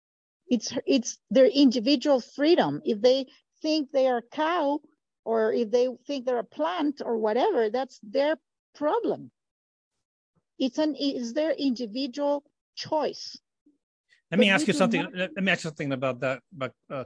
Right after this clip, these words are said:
Speaker 2: President, Vice President Harris's visit, and also about the Northern Triangle. When Betty talks about the Northern Triangle, she's talking about a grouping of countries in Central America.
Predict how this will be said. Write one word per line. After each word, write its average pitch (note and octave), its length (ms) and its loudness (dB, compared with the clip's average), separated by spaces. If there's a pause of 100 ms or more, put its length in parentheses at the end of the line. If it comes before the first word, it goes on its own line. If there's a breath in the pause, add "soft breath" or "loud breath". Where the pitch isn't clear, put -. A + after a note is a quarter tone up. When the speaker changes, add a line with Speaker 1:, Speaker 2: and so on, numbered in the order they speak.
Speaker 2:
President, D3 340 -4
Vice C#3+ 160 -2
President C3+ 360 -6
Harris's B2+ 380 -6
visit, B2+ 360 -8 (500)
and C3 120 -6
also C#3 500 -4
about B2+ 400 -2 (300)
the C3 80 -6
Northern C#3 260 -2
Triangle. B2 640 -6 (160)
When B2+ 180 -8
Betty C#3 180 -4
talks C3+ 240 -6
about C#3 160 -4
the C3 40 -8
Northern B2+ 220 -4
Triangle, B2 440 -2
she's - 180 -14
talking C3+ 260 -6
about B2 160 -4
a A2+ 40 -8
grouping B2+ 340 -6
of A2+ 120 -10
countries C3 260 -8
in A#2 60 -8
Central B2+ 320 -10
America. A#2+ 440 -8